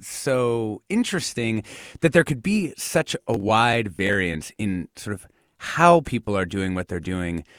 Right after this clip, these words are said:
on the surface. But underneath, there is a kind of science that you all have been researching <laughs> for a long time about what needs to be going on under the surface to make those styles,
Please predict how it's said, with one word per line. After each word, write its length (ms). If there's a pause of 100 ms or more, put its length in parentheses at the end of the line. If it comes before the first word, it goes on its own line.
(160)
on 140
the 60
surface. 460
But 220
underneath, 760 (600)
there 300
is 520
a 240
kind 160
of 80
science 920
that 220
you 280
all 200
have 440 (460)
been 540
researching 400
<laughs> 80
for 80
a 80
long 280
time 440 (420)
about 440 (500)
what 540
needs 240
to 80
be 80
going 260
on 140 (100)
under 280
the 100
surface 540
to 120
make 360
those 220
styles, 580